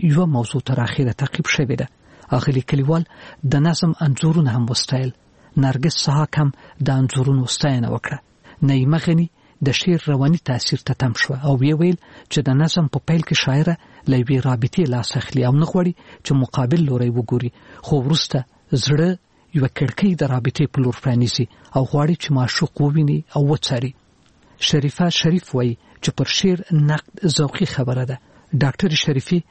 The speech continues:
خپلې خبرې په څو برخو ویشلې دي. د الفاظو غږ، دوهم انځورونه، دریم محتوا، څلورم غږ. دلته یې مطلب د محتوا او انځورونو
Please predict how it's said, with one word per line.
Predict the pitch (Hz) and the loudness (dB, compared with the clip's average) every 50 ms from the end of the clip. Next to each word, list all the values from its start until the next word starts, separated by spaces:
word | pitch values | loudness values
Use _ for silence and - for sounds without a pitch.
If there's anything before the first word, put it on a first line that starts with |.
| _ - - - | _ -20 -20 -12
خپلې | - - - - - 175 165 147 | -10 -10 -6 -2 0 0 0 0
خبرې | - - - 123 120 160 165 175 - - | -2 -2 -2 -2 0 0 0 0 0 -2
په | - - - | -8 -10 -6
څو | - - 170 147 127 143 | -2 0 0 2 0 -2
برخو | 127 - - - 127 | -4 -2 -2 0 2
ویشلې | 123 123 - - - 131 123 120 117 | 2 2 0 0 -2 -2 -2 -2 -4
دي. | 131 - - _ _ _ _ _ _ _ _ - - | -6 -8 -10 _ _ _ _ _ _ _ _ -8 -4
د | 143 135 131 | -2 0 0
الفاظو | 131 127 - - 165 165 151 - 180 | 0 0 0 0 0 0 0 0 -2
غږ، | 160 - 196 190 - - _ _ _ _ _ 170 - | 0 0 0 -2 -2 -6 _ _ _ _ _ -4 -2
دوهم | 160 139 151 160 143 143 | 0 2 2 2 0 0
انځورونه، | 135 127 120 - 135 123 127 143 160 175 185 202 | -2 -2 -2 0 -2 0 2 2 2 2 0 -2
دریم | - 135 - - 135 139 147 143 127 123 | -6 -4 -2 0 2 2 2 2 2 0
محتوا، | 113 - - - 123 120 135 156 156 - | 0 -2 -2 0 0 2 0 0 -2 -2
څلورم | - - 139 127 127 123 151 143 | -2 0 2 2 2 2 2 0
غږ. | 113 - - 156 156 165 - - _ - - - - - - 143 | 0 0 0 0 -2 -2 -4 -10 _ -20 -20 -18 -18 -6 -2 0
دلته | 131 156 131 - 147 | 0 0 0 0 0
یې | 139 123 123 | 0 2 0
مطلب | 123 - - 165 151 131 120 | 0 0 -2 -2 0 0 0
د | 127 120 123 | 2 2 0
محتوا | 110 - - 139 123 135 156 180 196 - | 0 0 -2 0 2 2 0 0 0 0
او | - 120 127 127 | 0 2 2 2
انځورونو | 120 - - 131 120 123 123 | 0 0 0 0 2 2 2